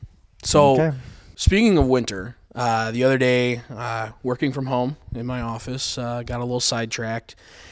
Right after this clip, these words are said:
Speaker 1: and, uh, started looking at, uh, vacation, like, destinations in the middle of winter. So, like, part of my goal now as a business owner is to have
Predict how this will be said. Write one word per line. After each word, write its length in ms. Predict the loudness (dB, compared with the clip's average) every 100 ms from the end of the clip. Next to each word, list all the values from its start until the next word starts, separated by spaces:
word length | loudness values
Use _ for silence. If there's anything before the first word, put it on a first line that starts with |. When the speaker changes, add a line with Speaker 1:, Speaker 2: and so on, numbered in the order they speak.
| -14
Speaker 1:
and, 520 | -6 -2 0 0 -2 -4
uh, 480 | -4 -6 -6 -6 -8 -12 -16 -6
started 380 | -2 4 4 4
looking 440 | 0 0 -4 -4
at, 380 | -4 -4 -4 -4
uh, 160 | -6 0
vacation, 880 | 2 0 -2 -2 -2 -2 -2 -4
like, 200 | -6 -10 -6
destinations 680 | -4 -4 -6 -6 -6 -8
in 80 | -10
the 60 | -10
middle 220 | -10 -10
of 120 | -10
winter. 380 | -10 -8 -8 -8
So, 380 | -6 -2 0 0
like, 160 | -2 0
part 180 | 2
of 80 | 4
my 160 | 2 2
goal 260 | 2 2
now 260 | 2 0 0
as 140 | 0
a 280 | -2 -4 -6 -14 -20 -20 -20 -12 2
business 360 | 4 4 2
owner 460 | 0 -2 -6 -8 -12 -4
is 300 | -2 0 -2
to 100 | -6
have 680 | -8 -6 -4 -4 -4 -8 -12